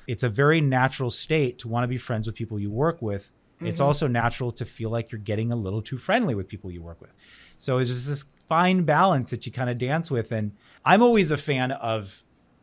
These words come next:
Speaker 1: doing something that feels more vibrant, more energetic.
Speaker 2: Yeah.
Speaker 1: It feels, like, vibrant. It feels like life to go be friends with someone. And I'm also a fan of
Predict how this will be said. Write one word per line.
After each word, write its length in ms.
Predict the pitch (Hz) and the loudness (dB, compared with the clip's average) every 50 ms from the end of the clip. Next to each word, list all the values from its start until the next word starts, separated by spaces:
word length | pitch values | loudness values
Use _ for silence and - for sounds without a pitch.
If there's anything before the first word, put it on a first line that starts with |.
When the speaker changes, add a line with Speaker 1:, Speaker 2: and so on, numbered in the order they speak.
| _ _ _ _ _ - 113 107 | _ _ _ _ _ -14 -14 -8
Speaker 1:
doing 320 | 101 147 156 165 185 190 180 | -4 -4 -2 -2 -2 -2 -2
something 380 | - - 160 147 143 156 143 | -2 -2 -4 -4 -4 -4 -4
that 180 | 139 127 113 - | -2 -4 -4 -8
feels 720 | - - - 123 127 127 123 123 123 123 117 - - - | -12 -12 -8 -6 -4 -4 -4 -4 -4 -4 -4 -4 -6 -6
more 200 | 110 113 117 113 | -4 -4 -4 -4
vibrant, 540 | 104 92 117 107 110 107 90 - 87 85 90 | -2 -2 0 2 2 0 0 -4 -8 -10 -8
more 160 | 98 104 110 | -8 -8 -8
energetic. 500 | 107 107 107 104 95 90 110 98 95 170 | -6 -6 -6 -6 -6 -6 -4 -4 -4 -4
Speaker 2:
Yeah. 200 | 165 160 151 135 139 147 - - - | -6 -8 -10 -12 -14 -18 -20 -20 -12
Speaker 1:
It 120 | - 123 - | -10 -10 -10
feels, 500 | - - - 170 185 185 175 156 135 135 | -8 -6 -2 2 2 4 4 4 2 2
like, 160 | 127 120 98 | 0 -2 -2
vibrant. 440 | 101 95 120 123 123 123 107 101 104 | -4 -2 0 0 0 0 -2 -4 -6
It 60 | 98 | -6
feels 220 | - 165 175 156 | -4 -4 -2 -2
like 120 | 151 135 - | -2 -4 -4
life 500 | 101 95 104 113 113 101 - - - - | -6 -2 0 0 0 0 -2 -6 -12 -10
to 100 | - 117 | -8 -6
go 100 | 107 107 | -4 -4
be 120 | 90 98 | -4 -6
friends 440 | 90 - - - 110 107 107 104 92 | -8 -8 -8 -6 -4 -4 -4 -4 -6
with 120 | 87 85 | -6 -6
someone. 460 | - - - 87 82 78 78 78 85 - _ _ _ - | -6 -6 -6 -6 -8 -10 -12 -14 -16 -20 _ _ _ -2
And 400 | 185 220 214 175 151 143 135 131 | 0 2 4 6 6 4 4 2
I'm 140 | 131 123 | 2 2
also 320 | 135 139 135 - 147 135 123 | 2 2 2 0 0 0 0
a 40 | 117 | -2
fan 340 | - - 117 113 113 110 | -2 -4 -4 -4 -2 -2
of 420 | 110 107 107 104 104 101 101 - | -2 -2 -2 -4 -4 -6 -10 -14